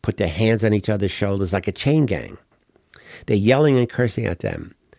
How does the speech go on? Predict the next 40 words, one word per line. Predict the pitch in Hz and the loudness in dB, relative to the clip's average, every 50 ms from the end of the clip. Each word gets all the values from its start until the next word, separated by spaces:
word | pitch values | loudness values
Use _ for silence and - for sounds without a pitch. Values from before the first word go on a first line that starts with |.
| _ _ _ _ _ _ _ | _ _ _ _ _ _ _
Christina | - - - - 139 147 156 156 127 | -6 -6 -4 0 2 4 4 4 2
starts | - - 135 131 131 120 - - | 0 -2 0 0 0 -2 -4 -8
tearing | - - 120 120 117 107 107 | -4 -2 0 0 2 0 0
up | 107 104 104 | -2 -2 -4
and | 101 92 87 | -6 -8 -8
says, | - - - 90 80 78 82 90 92 87 - - - - _ _ _ _ _ _ _ _ _ _ _ - - | -8 -4 -2 -2 -2 -2 -4 -8 -10 -12 -12 -18 -20 -20 _ _ _ _ _ _ _ _ _ _ _ -10 -8
"I | 92 | -8
can't | 87 - - - 104 104 104 - - _ | -8 -8 -4 0 0 0 0 0 -4 _
look | 120 120 110 - | -4 -4 -2 -4
at | - 73 - | -6 -8 -8
this." | - - - - - - - - _ _ _ _ _ _ _ _ _ _ _ _ - - - - _ | -12 -14 -14 -18 -20 -20 -20 -20 _ _ _ _ _ _ _ _ _ _ _ _ -20 -20 -20 -20 _
I | - 104 | 0 4
ran | 123 135 143 147 | 4 6 6 4
after | 147 151 147 - - 104 | 4 2 2 0 -2 -4
her, | 95 95 | -4 -4
and | - - - 92 | -6 -8 -4 -2
we | 98 107 | 0 2
had | 110 117 110 113 | 2 2 0 0
the | 120 | -2
argument | 120 113 127 131 123 120 113 107 | 0 0 0 0 0 -2 -2 -2
outside | 104 110 117 - - 107 104 95 | -2 -4 -6 -4 -4 -4 -4 -2
Jordan | - 107 101 104 101 95 | -2 -2 -2 -2 -2 -4
Hall. | 92 92 110 113 95 85 90 95 - _ _ - - - - | -4 -2 -2 -4 -4 -4 -6 -10 -16 _ _ -20 -20 -20 -20
She | - - - 101 | -10 -6 -6 0
said, | - 120 117 98 | 2 2 2 4
"It's | 95 - - - - _ | 2 -2 -6 -12 -18 _
terrible | - - 139 151 165 160 160 165 160 80 80 - | -2 0 2 4 4 4 4 4 4 4 4 4
what | 107 101 78 | 2 0 0
you're | 69 95 101 | 0 0 0
doing | 90 90 117 123 139 143 139 135 127 | 2 2 2 4 4 4 4 2 2
to | - - 110 | 0 -2 0
these | 101 104 104 95 85 | 0 0 0 0 -2
boys. | 80 80 90 117 139 131 95 69 62 64 - - - - - _ _ _ _ _ _ - - - - _ | -4 -2 0 0 2 0 0 -2 -6 -8 -12 -14 -18 -20 -20 _ _ _ _ _ _ -20 -20 -20 -20 _
How | - 104 131 | -6 -6 -4
can | 135 - 160 156 | 0 2 4 4
you | 135 117 | 4 2
see | - - - 147 135 | 0 -2 0 0 2
what | 123 107 101 - | 2 0 -2 -2
I | 104 127 156 | -2 0 0
saw | 143 - - - 120 104 | 0 -2 -2 -2 -2 -2